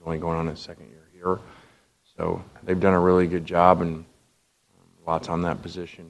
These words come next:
here, uh, with the system to be able to function. And I think they're all doing really good. So I know that's pretty general, but, um, you know, the two younger guys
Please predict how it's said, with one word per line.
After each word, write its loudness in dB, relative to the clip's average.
here, 4
uh, -16
with -20
the -20
system -20
to -20
be -20
able -12
to -14
function. 0
And -20
I -20
think -2
they're 6
all 8
doing 6
really 6
good. 6
So -20
I -6
know -2
that's -6
pretty -14
general, -2
but, -4
um, -20
you -20
know, -20
the -20
two -20
younger -6
guys 4